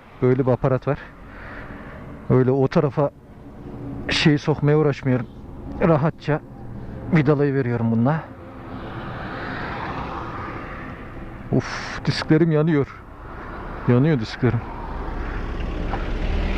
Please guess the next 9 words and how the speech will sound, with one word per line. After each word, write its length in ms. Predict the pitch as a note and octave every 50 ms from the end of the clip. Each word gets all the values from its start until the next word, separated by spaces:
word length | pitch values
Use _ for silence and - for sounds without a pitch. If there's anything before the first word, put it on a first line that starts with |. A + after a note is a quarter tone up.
| - - - - - - - - - - - - - - - - - - - - - - - - A2 G#2+ G2+ - - - -
Bu 40 |
kadar 260 | - - B2+ B2 B2+ A#2+
fren 320 | - - C3 B2+ A#2+ A#2+
yapma 300 | A#2 B2+ - - B2+ A2
tavuk. 320 | - C3+ A#2+ B2 - - - - - - - - - - - - - - - - - -
Balatalar 480 | A#2+ A2 G#2+ A#2+ - - B2 A2+ C3 B2+
pahalı 360 | - - - A2+ A#2 A#2+ A#2+
tavuk. 360 | - - A#2+ A2+ A#2 - - - - - - - - - - - - - - - - - - - - - - - - - - - - -
Şimdi 160 | - G#2+ G2+